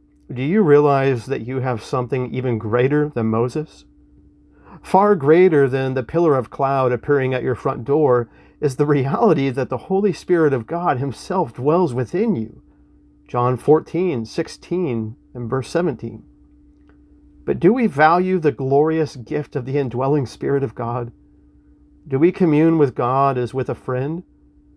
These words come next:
Even more, should we not often pray to God as Moses did, quote, "I pray you, show me your glory"?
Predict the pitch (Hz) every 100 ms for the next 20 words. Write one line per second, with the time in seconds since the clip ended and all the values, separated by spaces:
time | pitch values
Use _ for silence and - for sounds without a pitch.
0 | _ _ _ _ _ - 143 180 151 170
1 | 180 131 - _ _ _ - 180 170 156
2 | 175 208 139 151 185 135 - 135 147 143
3 | 127 131 143 127 110 117 131 147 160 -
4 | 160 165 156 - _ - 147 143 139 -
5 | 131 139 - - 147 165 165 135 127 127
6 | 127 _ _ - - 156 175 180 165 180
7 | 160 160 139 131 160 220 190 113 113